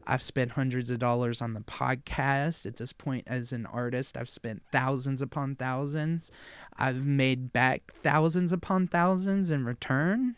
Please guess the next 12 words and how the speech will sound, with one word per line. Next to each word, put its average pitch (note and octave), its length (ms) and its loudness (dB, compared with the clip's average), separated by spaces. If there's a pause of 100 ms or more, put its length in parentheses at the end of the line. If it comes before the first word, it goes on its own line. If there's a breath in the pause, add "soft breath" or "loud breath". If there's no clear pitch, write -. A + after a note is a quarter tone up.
somehow, F3 680 2 (140)
miraculously. F#3+ 1000 0 (800 loud breath)
And C#3 320 -2
I've D3+ 260 -2
still F3 500 2
just E3 280 -2
not D3 300 0
gone D3 400 -2
into C#3 240 -4
business D#3+ 400 -2
for C#3 160 -6
myself B2+ 840 -4